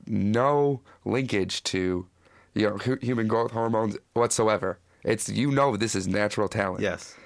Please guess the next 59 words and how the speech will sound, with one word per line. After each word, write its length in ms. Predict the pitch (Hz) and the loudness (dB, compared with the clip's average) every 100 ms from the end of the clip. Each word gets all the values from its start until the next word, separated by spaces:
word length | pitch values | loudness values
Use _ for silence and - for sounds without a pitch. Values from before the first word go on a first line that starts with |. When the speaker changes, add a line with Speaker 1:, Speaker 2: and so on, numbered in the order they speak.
| - | -8
Speaker 1:
And 100 | - | -2
I 80 | 113 | 0
think 140 | 113 120 | 2 2
that's 160 | 120 | 2
really 160 | 127 123 | 4 2
impressive. 360 | 92 117 113 | 2 0 2
I 60 | 104 | 2
think 140 | 107 | 2
it's 80 | 98 | 0
something 260 | 113 107 98 | 0 0 2
to 60 | |
know. 160 | 95 110 | 2 2
And 140 | 107 113 | 2 2
I 80 | |
think 160 | 110 175 | 2 0
that's 160 | 156 139 | 0 2
why 140 | 120 | 0
people 380 | 113 127 107 95 - - - - _ _ _ _ _ _ - | 0 0 0 0 -8 -20 -20 -20 _ _ _ _ _ _ -4
gravitate 500 | 107 123 120 117 110 | 2 2 2 0 0
towards 220 | 117 107 | 2 2
him 80 | 104 | 2
and 160 | 98 92 | 2 2
are 180 | 98 | 0
so 260 | 95 - 117 | 0 2 2
impressed 340 | 101 110 104 | 2 2 0
by 140 | - 101 | 0 0
him, 60 | |
because 260 | 95 101 92 - - - | 0 -2 -2 -10 -16 -4
we 100 | 120 | 0
know 180 | 131 98 | 2 2
it's 100 | - | 0
him. 240 | 107 - - | -2 -2 -4
It's 200 | 104 101 | -2 0
n-, 220 | 95 101 | -2 0
we, 160 | 101 117 | 0 0
there's 380 | 107 107 104 107 | 2 2 2 0
no 320 | 120 127 123 - - - _ | 0 0 -4 -10 -20 -20 _
doubt 160 | 117 110 | 2 4
in 60 | |
anyone's 260 | 110 101 95 | 2 2 2
mind 220 | 101 92 | 0 0
that 80 | 92 | 0
this 140 | 110 | 0
is 140 | 104 90 | -2 -2
just 360 | - 104 - | 0 0 0
his 160 | 104 95 | -4 0
natural 380 | 101 95 95 90 | 0 0 0 0
ability. 400 | 90 92 98 - - | 0 -2 -4 -10 -12
Speaker 2:
No, 120 | - 90 | -8 -6
I 80 | 101 | -2
total-, 300 | - 123 110 | 2 2 2
I 60 | 117 | 0
totally 240 | 139 127 | 2 2
agree 140 | 113 104 | 2 0
with 120 | 98 | -2
you. 60 | 98 | 0
He 140 | 156 | 4
is 100 | 160 | 4
clean. 480 | - 160 156 151 | 2 2 4 2